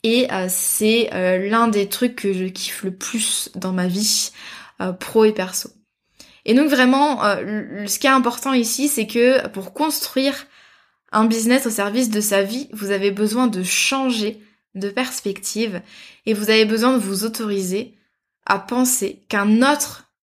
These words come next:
quotidien est possible, qu'une autre façon d'exercer son activité est possible. Et je, je pense vraiment que ça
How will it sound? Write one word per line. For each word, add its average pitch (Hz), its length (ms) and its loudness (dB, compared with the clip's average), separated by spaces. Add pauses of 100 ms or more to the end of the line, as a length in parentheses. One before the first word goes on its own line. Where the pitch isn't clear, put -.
(140)
quotidien 214 680 -2
est 190 100 -6
possible, 196 560 -8
qu'une 208 300 2
autre 254 280 2
façon 202 340 -4
d'exercer 196 540 -4 (400)
son 208 160 -2
activité 196 640 -4
est 202 80 0
possible. - 420 -4 (240)
Et 226 100 4
je, 214 200 0
je 214 160 2
pense 262 400 2
vraiment 233 360 2
que 254 120 -2
ça 202 260 -4